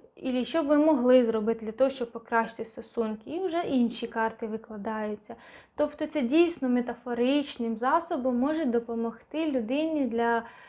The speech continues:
вирішення своїх проблем. Вони дійсно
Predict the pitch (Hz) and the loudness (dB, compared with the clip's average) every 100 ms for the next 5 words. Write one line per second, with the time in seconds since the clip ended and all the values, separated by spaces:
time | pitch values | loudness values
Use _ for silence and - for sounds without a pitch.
0 | - - - - - 233 320 320 - 262 | -20 -20 -20 -14 -4 2 4 4 2 0
1 | 262 - 269 277 - 285 247 240 190 208 | 0 -2 -4 -4 -2 0 2 2 0 2
2 | 254 294 240 269 226 - 208 | 4 6 4 4 2 -4 -14